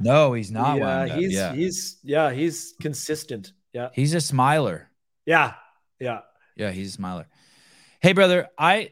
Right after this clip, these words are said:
Speaker 1: this is, uh, fun. Uh, th-, the, the, the last hour and a half went by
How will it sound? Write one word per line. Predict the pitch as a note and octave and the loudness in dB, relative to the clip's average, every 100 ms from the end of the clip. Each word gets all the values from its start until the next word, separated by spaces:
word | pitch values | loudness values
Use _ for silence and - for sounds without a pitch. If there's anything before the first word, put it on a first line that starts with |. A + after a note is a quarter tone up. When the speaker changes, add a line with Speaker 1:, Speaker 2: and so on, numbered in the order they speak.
| - | -12
Speaker 1:
this | B2+ D3 G#3 G3 | -2 0 0 -2
is, | C#3 B2+ | -4 -4
uh, | - B2+ A#2 | -2 -2 -2
fun. | - E3+ C#3 F2 - | 2 2 2 -4 -8
Uh, | B2+ A#2+ | -6 -6
th-, | A#2+ - | -8 -10
the, | B2+ C3+ - | -2 -2 -2
the, | B2+ B2+ A#2+ - | -2 -2 -4 -8
the | B2+ B2 | -8 -4
last | B2+ D3+ F#3 - | 0 2 0 0
hour | C3 B2 | 0 2
and | A#2+ | 0
a | |
half | A#2 A#2+ B2+ | 0 0 0
went | A#2 | 0
by | A#2 A2+ A2+ | 0 0 -2